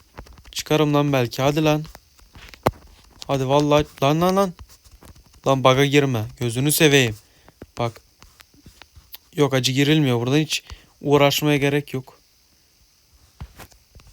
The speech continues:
Bana bir silah lazım. Silah yok mu? Yelek var, tamam.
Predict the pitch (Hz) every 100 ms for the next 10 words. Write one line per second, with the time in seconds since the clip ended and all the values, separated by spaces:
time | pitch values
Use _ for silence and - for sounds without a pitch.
0 | _ _ _ _ _ _ - - _ _
1 | _ _ _ - - _ - - - -
2 | 139 139 - - 160 139 135 - 143 143
3 | 143 135 123 117 135 143 _ _ _ _
4 | - _ _ _ _ _ - _ _ _
5 | _ _ _ _ _ _ _ _ _ _
6 | _ _ _ _ - - 139 131 147 151
7 | 147 131 131 139 - 123 127 139 131 127